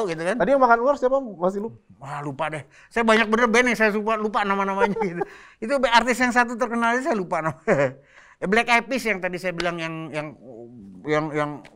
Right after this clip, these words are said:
Speaker 1: kaget lihat motor banyak bener.
Speaker 2: Oh, oh iya, Black Eyed Peas pas
Speaker 1: <laughs>
Speaker 2: Om datangnya juga pas lagi gede, Om.
Speaker 1: Iya, gede, iya.
Speaker 2: Meskipun sekarang udah pada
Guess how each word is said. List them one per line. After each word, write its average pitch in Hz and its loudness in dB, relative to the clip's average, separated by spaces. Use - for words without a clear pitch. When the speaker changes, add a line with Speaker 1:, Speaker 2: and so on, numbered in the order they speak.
Speaker 1:
kaget 147 -4
lihat 143 -4
motor 143 -2
banyak 127 -2
bener. 127 -10
Speaker 2:
Oh, 147 -6
oh 143 -6
iya, 139 -4
Black 113 -8
Eyed 113 -12
Peas - -12
pas 120 -6
Speaker 1:
<laughs> 107 -10
Speaker 2:
Om 127 -10
datangnya 127 -6
juga 113 -12
pas - -16
lagi 107 -10
gede, 131 -10
Om. 117 -10
Speaker 1:
Iya, 120 -4
gede, 135 -6
iya. 110 -20
Speaker 2:
Meskipun 117 -16
sekarang 120 -6
udah 120 -6
pada 120 -6